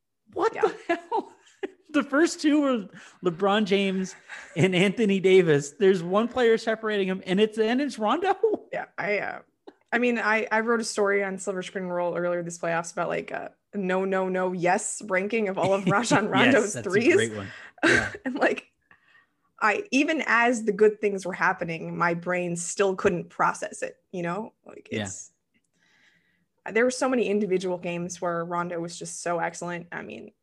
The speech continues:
Speaker 2: I, I, I know you just, like, generally referred to playoff Rondo. For me, the one that sticks out was again against Houston, where he just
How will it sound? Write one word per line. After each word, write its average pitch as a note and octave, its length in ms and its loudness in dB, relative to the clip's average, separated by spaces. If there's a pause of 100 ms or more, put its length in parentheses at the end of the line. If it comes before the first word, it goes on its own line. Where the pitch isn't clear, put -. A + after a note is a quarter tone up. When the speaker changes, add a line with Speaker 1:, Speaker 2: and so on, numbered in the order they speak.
(200)
Speaker 2:
I, E3+ 200 0
I, F#3 180 0
I G3+ 40 2
know G#3 80 2
you F#3 140 -4
just, F3+ 160 -8
like, E3 120 -8
generally E3 360 -6
referred E3+ 280 -8
to F3 80 -14
playoff D#3+ 300 -2
Rondo. E3+ 300 -4
For - 100 -12
me, F3 200 -6
the F3+ 100 -6
one E3 180 -8
that E3+ 100 -14
sticks - 300 -12
out E3 320 -2
was E3 340 -10
again F3+ 200 -6
against E3+ 320 -8
Houston, F3 300 -10
where D#3+ 100 -10
he E3+ 120 -10
just E3 220 -12